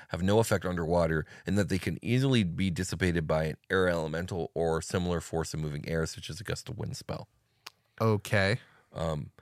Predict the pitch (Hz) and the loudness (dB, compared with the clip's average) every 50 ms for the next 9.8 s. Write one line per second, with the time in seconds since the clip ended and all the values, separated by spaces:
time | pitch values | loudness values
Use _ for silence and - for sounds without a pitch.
0 | _ _ - 101 95 120 131 135 127 - 117 110 117 107 104 98 - 107 110 110 | _ _ 0 2 6 6 6 6 4 2 0 0 2 0 0 0 -2 -2 2 4
1 | 123 143 160 165 151 147 143 123 117 113 113 110 113 110 101 92 - 92 87 85 | 6 6 8 8 8 8 6 6 4 4 4 4 4 4 2 2 2 4 4 4
2 | 85 82 80 73 - - 76 71 71 71 - - - _ _ - - - 87 95 | 4 4 2 0 -2 -4 -4 -4 -4 -4 -6 -10 -12 _ _ -14 -10 -8 -6 -4
3 | 98 95 92 92 101 98 92 - 90 82 - - 82 80 80 78 87 87 80 85 | -4 -4 -2 2 2 2 2 2 -2 -6 -6 -6 -6 -6 -4 -2 -2 -2 0 2
4 | 90 85 78 - 82 76 76 - - - - - 71 - - - - _ _ _ | 2 0 0 -2 -4 -6 -6 -8 -10 -12 -12 -12 -12 -12 -12 -14 -16 _ _ _
5 | _ - - 123 110 - 98 87 - - - - _ - - 95 92 92 87 - | _ 0 2 2 2 2 0 -2 -2 -6 -18 -20 _ -2 2 4 4 4 2 0
6 | - 90 85 87 92 110 113 120 127 113 104 107 107 107 101 98 98 104 107 110 | -2 -4 -4 0 4 6 8 8 6 4 2 4 6 6 6 6 6 4 2 -2
7 | - - 95 98 90 80 - - - 92 90 95 95 95 92 85 85 87 - 90 | -4 -4 -2 -2 -2 -2 -4 -4 -4 -4 -4 -2 -4 -4 -4 -4 -4 -6 -8 -8
8 | 87 76 - - - - 87 - - - 78 - - - 87 92 95 110 110 117 | -10 -10 -10 -12 -10 -10 -8 -6 -2 -2 -2 -2 0 0 0 0 0 0 0 0
9 | 120 120 117 - 135 127 131 131 127 - 131 127 135 143 151 160 | 0 0 2 2 4 4 4 4 4 2 2 2 2 2 0 -4